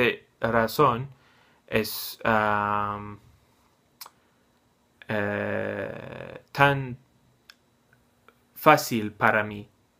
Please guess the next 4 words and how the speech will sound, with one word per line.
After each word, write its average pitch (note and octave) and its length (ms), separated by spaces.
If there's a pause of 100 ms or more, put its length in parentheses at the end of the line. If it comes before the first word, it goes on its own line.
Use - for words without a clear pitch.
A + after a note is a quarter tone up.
(1200)
Ah, G2+ 680
la A2 200
gramática B2 920 (760)
y A2 460